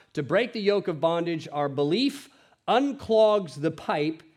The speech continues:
and invites the power to flow." So if we have enough faith, we can unclog whatever barriers are there from stopping God from achieving whatever he wants to achieve in our life. Another, uh,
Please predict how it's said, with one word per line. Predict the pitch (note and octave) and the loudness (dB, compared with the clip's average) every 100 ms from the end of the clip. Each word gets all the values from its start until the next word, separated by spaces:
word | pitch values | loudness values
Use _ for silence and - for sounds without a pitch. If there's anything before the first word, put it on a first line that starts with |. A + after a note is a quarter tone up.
| _ _ | _ _
and | E3 E3 | -4 -2
invites | D#3 C3 C#3 F#3+ A3+ - - | -2 -2 0 0 -2 -8 -8
the | E3 | -6
power | D#3+ - G#3 G#3+ G3+ B2+ A2+ B2+ C#3+ _ _ _ _ | -6 -8 -4 0 2 0 -4 -8 -12 _ _ _ _
to | A#2+ | -20
flow." | - C3+ A#2 G2+ - _ _ _ _ _ _ _ _ _ _ _ _ _ | -14 -8 -8 -8 -16 _ _ _ _ _ _ _ _ _ _ _ _ _
So | _ G#2 | _ -18
if | G#2+ | -4
we | D#3+ E3+ D#3+ D3+ - - | 0 2 2 -2 -18 -6
have | D3+ D3 | -4 -2
enough | C#3+ C3+ | -2 -4
faith, | - F#3 F#3+ G#3 - | -2 2 2 0 -4
we | C3+ C#3 | -8 -4
can | C#3+ C3 - _ - | -2 -4 -8 _ -2
unclog | F3+ G3+ F#3 - F#3+ F3 F3+ D#3 | 0 0 -4 -2 2 4 4 2
whatever | D#3 D3 C3+ | -2 0 -2
barriers | A2+ F3+ G3 F#3 D#3+ | 0 2 4 2 2
are | D#3 | 0
there | D3 D#3 D#3 | 2 0 0
from | D#3 C3 | -2 -6
stopping | - - G3+ G3+ D#3 C#3 C#3+ - _ C3 | -8 -2 -2 0 -2 -2 -6 -12 _ -10
God | A#2+ D3+ D#3+ E3+ | -2 0 2 0
from | - D3+ | -4 -4
achieving | C3+ C3+ E3+ E3 C#3 B2+ B2+ - _ - | -4 -6 -6 -4 -2 -4 -6 -14 _ -12
whatever | B2+ C#3 C3+ | -6 -4 -4
he | B2 B2 | -8 -10
wants | A#2+ A#2+ A#2 | -8 -10 -10
to | B2 | -14
achieve | A2+ - A2+ | -14 -12 -12
in | A2+ | -8
our | C3 | -4
life. | F3+ C#3 | -2 -2
Another, | D3 F3 E3+ C3 - - | -2 0 0 -4 -14 -10
uh, | C3+ C#3 C3+ | -4 -2 -2